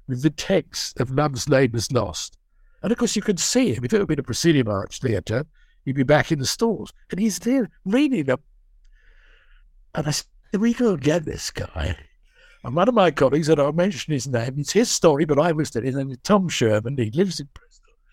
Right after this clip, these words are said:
And he was playing Costard, who's a sort of rural character. And a bit like A Midsummer Night's Dream, the, um,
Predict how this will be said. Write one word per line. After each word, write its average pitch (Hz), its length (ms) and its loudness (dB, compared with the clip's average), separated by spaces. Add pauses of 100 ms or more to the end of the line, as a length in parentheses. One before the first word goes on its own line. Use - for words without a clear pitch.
(580)
And 110 140 0
he 180 160 0
was 208 220 -2
playing 160 560 2
Costard, - 680 -4
who's 107 220 -2
a 113 60 -4
sort 113 180 -2
of 113 80 -6 (340)
rural 147 720 0
character. 92 480 -2 (400)
And 135 140 -2
a 131 40 -4
bit 220 200 2
like 180 240 4
A 160 60 0
Midsummer 151 480 2
Night's 135 340 -4
Dream, 135 380 0
the, 143 340 4
um, 143 140 4